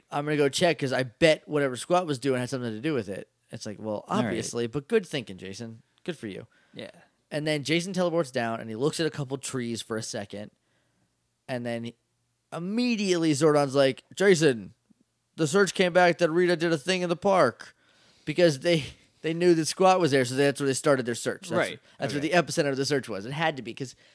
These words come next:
Speaker 1: he teleported down strictly to get caught by this thing. Like, that's why he was down there, so he could get caught first. Like, he's, he's walking through the park after,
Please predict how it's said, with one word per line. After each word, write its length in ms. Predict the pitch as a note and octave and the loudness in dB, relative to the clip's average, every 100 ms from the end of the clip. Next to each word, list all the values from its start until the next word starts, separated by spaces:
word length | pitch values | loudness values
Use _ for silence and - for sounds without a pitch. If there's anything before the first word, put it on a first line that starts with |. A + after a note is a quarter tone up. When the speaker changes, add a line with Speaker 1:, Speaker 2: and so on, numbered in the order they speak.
| _ _ | _ _
Speaker 1:
he 180 | F#3+ G3+ | -6 -6
teleported 560 | D3+ G3+ F#3+ F3+ E3+ | -4 -4 -4 -2 -4
down 340 | F3 F3 C#3+ B2 _ _ - | -2 0 -2 -4 _ _ -14
strictly 640 | - - - G3+ - G3 | -10 -6 -2 -2 0 -4
to 160 | - F3+ | -4 -2
get 280 | D3+ F3 - | 0 0 -2
caught 320 | - E3 - | -2 0 0
by 140 | C#3+ | 0
this 200 | C3 B2 | 0 -2
thing. 340 | - B2+ - - _ _ _ _ _ _ _ _ - | -2 -4 -4 -14 _ _ _ _ _ _ _ _ -12
Like, 160 | A2+ | -4
that's 240 | - D3+ - | 0 0 2
why 160 | D#3+ D3+ | 2 2
he 120 | D#3 | 2
was 180 | C#3+ A#2+ | -2 0
down 300 | C3+ B2 G#2+ | 0 0 -4
there, 300 | F2+ - - | -10 -12 -18
so 120 | - | -14
he 100 | A#2 | -10
could 160 | B2 B2 | -6 -6
get 120 | B2+ | -8
caught 300 | - B2+ - | -4 -4 -4
first. 380 | - D2 - - _ _ _ - | -8 -12 -14 -20 _ _ _ -10
Like, 220 | D3 C#3 | -8 -8
he's, 200 | D3+ D3+ | -8 -4
he's 180 | E3 E3+ | -2 0
walking 200 | A3+ A#3 | 0 0
through 80 | F#3+ | 0
the 60 | C3+ | 0
park 280 | B2 A2+ - | 0 0 -2
after, 320 | B2+ A#2+ G#2+ | -4 -6 -10